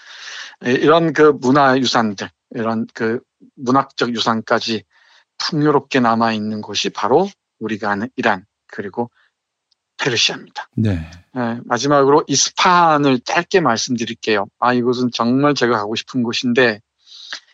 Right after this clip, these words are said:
Speaker 1: 이곳에 가면, 이스파한에 가면 이만 모스크라는 정말 세계 문화유산이 있습니다.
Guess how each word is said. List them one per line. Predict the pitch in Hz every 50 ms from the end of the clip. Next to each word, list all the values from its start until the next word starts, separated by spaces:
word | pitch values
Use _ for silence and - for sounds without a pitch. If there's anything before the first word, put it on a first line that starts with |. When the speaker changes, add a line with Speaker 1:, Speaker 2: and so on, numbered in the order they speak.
| _ _ _ _
Speaker 1:
이곳에 | - 131 147 139 143 135
가면, | 147 147 147 151 151 151
이스파한에 | 135 123 - - - 139 131 131 135 127
가면 | 139 135 143 143 -
이만 | - 160 165 196 190 180
모스크라는 | 151 135 131 - - - - - 131 120 117 110 95 - _ _ _ _
정말 | _ - 117 123 135
세계 | 131 - 135 123 127
문화유산이 | 113 120 123 123 120 113 110 104 117 117 113
있습니다. | 107 101 - - - 120 113 113 -